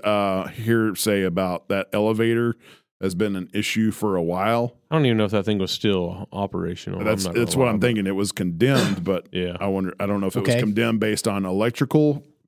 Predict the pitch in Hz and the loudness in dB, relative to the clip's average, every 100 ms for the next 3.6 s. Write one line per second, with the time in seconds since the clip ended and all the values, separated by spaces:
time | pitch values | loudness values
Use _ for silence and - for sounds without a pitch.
0 | _ - 147 139 87 156 156 143 95 101 | _ 0 0 2 0 0 0 0 0 2
1 | 147 143 143 139 139 143 104 117 104 101 | 0 2 2 2 0 0 2 0 0 0
2 | 95 - _ _ _ _ 113 113 104 95 | -2 -4 _ _ _ _ -4 -2 -2 -6
3 | - 98 95 95 92 | -4 -2 0 -2 -4